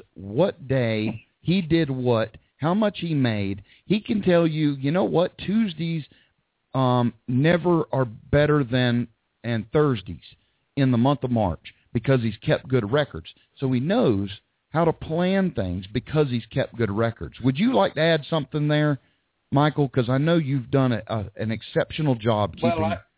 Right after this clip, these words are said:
Speaker 1: records.
Speaker 2: Now, I use, um, just a simple spreadsheet. Well, it's a little more than simple, but I have all kinds of formulas in it. But I keep up with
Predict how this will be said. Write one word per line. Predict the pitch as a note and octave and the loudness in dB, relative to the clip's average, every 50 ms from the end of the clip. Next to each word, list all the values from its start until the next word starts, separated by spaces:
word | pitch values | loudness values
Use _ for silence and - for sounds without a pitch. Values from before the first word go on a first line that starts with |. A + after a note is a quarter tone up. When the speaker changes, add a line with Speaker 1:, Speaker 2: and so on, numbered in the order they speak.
| _ _ - | _ _ -2
Speaker 1:
records. | A2 A#2 G#2 - - D#2+ D2+ - - _ _ _ _ _ _ _ _ _ _ _ _ _ _ _ _ _ _ _ _ _ _ _ _ _ _ _ _ _ _ _ - - _ _ _ _ _ _ _ _ _ _ _ _ _ _ _ _ _ _ _ _ _ _ _ _ - | 0 0 0 -2 -6 -14 -16 -18 -20 _ _ _ _ _ _ _ _ _ _ _ _ _ _ _ _ _ _ _ _ _ _ _ _ _ _ _ _ _ _ _ -20 -20 _ _ _ _ _ _ _ _ _ _ _ _ _ _ _ _ _ _ _ _ _ _ _ _ -12
Speaker 2:
Now, | F3 D#3+ E3 D#3+ D#3+ E3 F3 E3+ - - E3 | -6 -2 0 0 2 0 0 -2 -4 -2 0
I | E3+ F#3 G3 | 0 0 0
use, | G3 G3 G3 F#3 F3+ E3 D#3 C#3 C3+ D3 | -2 -4 -4 -4 -4 -6 -8 -8 -6 -4
um, | D3 C#3 C3+ C3+ C3+ D3 - - | -2 -2 -2 -2 -6 -10 -14 -8
just | F3 E3 D#3 - - D#3 | -6 -4 -4 -4 -4 -8
a | C#3+ C#3 - - - - | -8 -10 -12 -14 -4 0
simple | G3 F#3 E3 C#3+ D3+ D3 D3 - - - | 0 0 0 -2 -8 -10 -12 -12 -4 0
spreadsheet. | E3+ E3+ F3+ E3 C#3+ - - F3+ F3+ F3+ E3+ - _ _ _ _ _ _ _ _ _ - | 2 2 2 0 -4 -6 -6 -6 -6 -6 -8 -12 _ _ _ _ _ _ _ _ _ -2
Well, | C#3 C#3 C3+ C3+ C3+ | 2 2 2 2 2
it's | C#3 - - - | 0 -2 -6 -8
a | D3 | -4
little | C#3 C#3+ C#3+ C#3+ | -2 0 0 0
more | C#3 C#3 C#3 C3+ C3 B2 | 0 0 2 2 0 0
than | A#2+ B2 B2 - - | -2 -4 -4 -2 0
simple, | D3+ C#3+ B2+ - - A#2+ A#2 - _ _ _ _ _ _ _ _ _ _ _ - | 0 0 0 -2 -6 -8 -10 -10 _ _ _ _ _ _ _ _ _ _ _ 0
but | C#3 C3+ | 2 2
I | C#3 C#3+ D3 | 4 4 4
have | D#3 D3 C3+ C3 B2+ C3+ | 4 4 2 2 0 0
all | C3+ C#3 C#3+ C3 | 2 2 2 2
kinds | - D#3+ D3 C#3 B2+ C3+ | 2 0 0 0 0 -4
of | C3 - | -10 -8
formulas | - D#3 D#3+ D#3+ D#3 D3 C3 B2+ C3 C3 B2+ A#2+ - | -2 0 0 2 0 -2 -2 -2 -2 -2 -2 -4 -4
in | C#3 C3+ C3 C3+ | -4 -2 0 -2
it. | C3+ C3 - - | -2 -4 -6 -2
But | C#3+ C#3+ C3+ C#3+ | 0 2 2 4
I | D3 E3 D#3 - - | 2 2 0 -4 -6
keep | - F3+ D#3+ C#3+ - E3 | -6 -6 -6 -4 0 2
up | D#3+ D#3 D3+ A#2 G#2+ | 2 2 2 0 -2
with | C3 C#3+ C#3+ C3+ B2+ A#2+ | -2 -2 0 0 -2 -4